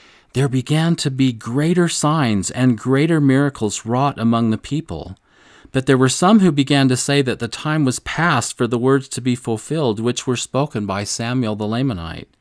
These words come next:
And they began to rejoice, and they mocked the believers and said, "Your joy and your faith concerning this thing hath been vain." But the faithful did watch steadfastly for that day,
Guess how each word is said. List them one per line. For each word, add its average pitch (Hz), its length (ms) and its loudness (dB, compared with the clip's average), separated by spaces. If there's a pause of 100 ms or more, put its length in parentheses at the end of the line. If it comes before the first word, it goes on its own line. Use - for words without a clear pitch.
(120)
And 117 100 -2
they 135 100 0
began 143 420 2
to 165 80 2
rejoice, 120 880 -2 (260)
and 123 160 0
they 127 100 4
mocked 139 500 6
the 135 60 2
believers 120 680 0
and 101 120 -2
said, 107 320 -2 (360)
"Your 147 220 2
joy 127 520 4
and 117 180 2
your 120 140 4
faith 123 520 -4
concerning 110 560 0
this 95 220 -2
thing 104 220 -2
hath 110 400 -6
been 101 240 -2
vain." 90 640 -6 (800)
But 104 160 -6
the 110 80 -2
faithful 160 600 0
did 123 280 0
watch 117 460 -2
steadfastly 120 960 -2
for 101 220 -4
that 95 300 -4
day, 120 480 -2